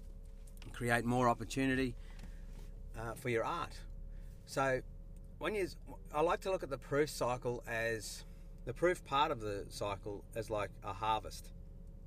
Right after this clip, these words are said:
Where you're gonna harvest a return from the money you put in, but you're also gonna harvest a return from the effort that you've put in that hasn't been recognised yet.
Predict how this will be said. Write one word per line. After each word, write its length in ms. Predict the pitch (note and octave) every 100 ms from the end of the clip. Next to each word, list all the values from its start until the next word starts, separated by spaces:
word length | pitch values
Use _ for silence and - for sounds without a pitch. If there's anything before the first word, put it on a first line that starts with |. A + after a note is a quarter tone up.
| - - - - - - - - - - - - -
Where 80 | G#2+
you're 60 | A#2
gonna 180 | C#3+
harvest 600 | A2+ B2+ B2+ A#2 - - - - - - -
a 40 | G#2+
return 480 | G#2 - B2+ B2 A#2+
from 140 | A2
the 80 | G#2
money 240 | A2 A#2
you 100 | A2
put 200 | - A2+
in, 140 | D3 F#3+
but 60 |
you're 100 | A2+
also 120 | A#2+
gonna 140 | A2+ G2
harvest 480 | A2 G#2+ F#2+ - - - - - G#2
a 40 |
return 360 | G2+ A#2+ G#2+ G2+
from 180 | G2
the 100 | F#2+ F#2
effort 300 | G#2+ - G2
that 140 | F#2+ F#2
you've 200 | F2 -
put 140 | F2+
in 140 | E2+ F2+
that 140 | G2+
hasn't 280 | B2+ B2 A2
been 160 | G#2
recognised 640 | G2+ G2+ A2 G2+ F2+ F2 -
yet. 140 | E2+